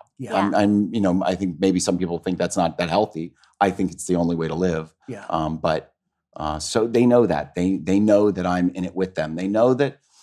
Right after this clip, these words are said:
Speaker 2: the only other person that wants to book it as much as them is me.
Speaker 3: Mm-hmm.
Speaker 1: Yeah.
Speaker 2: Um, and they know I'll give them every tool possible to book it.
Speaker 1: Yeah.
Speaker 2: So, um, I guess I got off topic a little bit.
Speaker 3: No,
Speaker 2: But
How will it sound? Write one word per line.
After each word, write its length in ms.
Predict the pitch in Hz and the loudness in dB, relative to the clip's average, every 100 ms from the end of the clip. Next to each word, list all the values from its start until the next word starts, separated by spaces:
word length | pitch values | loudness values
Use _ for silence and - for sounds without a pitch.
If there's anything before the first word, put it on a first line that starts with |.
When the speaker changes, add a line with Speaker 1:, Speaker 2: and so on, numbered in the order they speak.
| _ _ - | _ _ 2
Speaker 2:
the 60 | |
only 200 | 117 131 | 4 6
other 160 | 123 123 | 6 4
person 320 | 113 127 123 | 2 0 0
that 60 | 113 | 0
wants 220 | 117 120 | 2 0
to 60 | 120 | 0
book 160 | 123 | -2
it 60 | 123 | -2
as 80 | 120 | 0
much 220 | 127 131 | -2 -2
as 80 | 117 | 2
them 160 | 131 | 2
is 120 | 139 110 | 2 0
me. 360 | 147 185 82 | -2 -2 -6
Speaker 3:
Mm-hmm. 400 | - 104 101 101 | -12 -14 -14 -12
Speaker 1:
Yeah. 100 | 101 87 87 | -6 0 2
Speaker 2:
Um, 160 | 92 | 2
and 140 | 98 104 | 0 2
they 100 | 107 | 4
know 200 | 117 113 | 6 6
I'll 100 | 120 | 6
give 180 | 117 120 | 4 2
them 120 | 123 | 2
every 240 | 113 131 | 2 2
tool 240 | 131 139 139 | 0 0 0
possible 460 | - 127 131 123 123 | 2 2 2 -4 -4
to 140 | - 170 | 0 2
book 280 | 95 71 | 0 -4
it. 120 | 64 - | -10 -14
Speaker 1:
Yeah. 180 | 127 110 - - | -16 -16 -18 -12
Speaker 2:
So, 380 | - 90 87 90 | 0 2 2 0
um, 400 | 87 87 85 87 _ _ _ _ _ - | -4 -4 -6 -12 _ _ _ _ _ -4
I 80 | |
guess 200 | 110 120 | 0 0
I 40 | 95 | 0
got 120 | 87 | 2
off 140 | 87 - | 0 2
topic 320 | 85 82 85 | 0 0 -4
a 40 | |
little 160 | 90 90 | -4 -4
bit. 240 | 85 - | -4 0
Speaker 3:
No, 120 | |
Speaker 2:
But 40 | 320 | 4